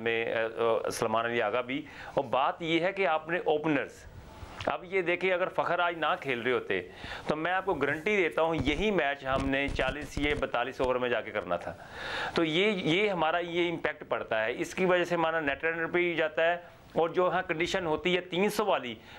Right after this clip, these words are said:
वहाँ पे हम ढाई सौ करते हैं, पौने तीन सौ करते हैं। तो वो जो बीस पच्चीस, अ,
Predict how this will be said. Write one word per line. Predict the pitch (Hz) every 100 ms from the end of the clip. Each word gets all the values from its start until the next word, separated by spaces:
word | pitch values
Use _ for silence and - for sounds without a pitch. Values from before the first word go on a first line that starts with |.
| -
वहाँ | 135 165 175
पे | 190
हम | 160 160 156
ढाई | - 131 127
सौ | 117 151
करते | 160 131 151
हैं, | 147 147 - -
पौने | 139 135
तीन | 151 151
सौ | -
करते | 151 139 -
हैं। | 147 151
तो | 170
वो | 180 180
जो | 185 147
बीस | 175 180
पच्चीस, | - 165 185
अ, | 175